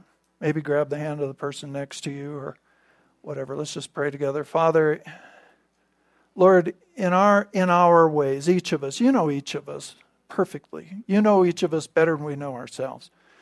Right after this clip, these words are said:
You know our ways. And Lord, in many of those cases, Lord, if we've developed a way that is not your way, Lord, we invite you into that place in our life. Teach us what your way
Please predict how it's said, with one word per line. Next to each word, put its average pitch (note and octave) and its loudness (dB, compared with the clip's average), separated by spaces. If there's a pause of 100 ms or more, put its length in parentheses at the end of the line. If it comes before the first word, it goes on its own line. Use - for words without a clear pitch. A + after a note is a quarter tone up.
(260)
You G3+ 4
know C#3+ 0
our C3 -2
ways. B2 -12 (220)
And D#3+ -2
Lord, D#3+ 6 (640)
in E3+ 0
many G3 2
of F#3+ 4
those E3 0
cases, F#3 -4
Lord, D#3+ 2
if - -10
we've G3+ -4
developed E3 2
a D3+ 0
way D3 -4 (1160)
that E3 2
is D3+ 0
not G3+ -2
your C#3 -2
way, B2+ -8 (920)
Lord, E3 -6
we G3 0
invite D3+ -4
you D3 -8
into C3+ -8
that B2+ -10 (220)
place C3+ -8
in C#3 -18
our C3 -16
life. B2+ -18 (1300)
Teach G#3+ -4
us C#3 -8
what D#3 0
your E3+ 2
way E3 2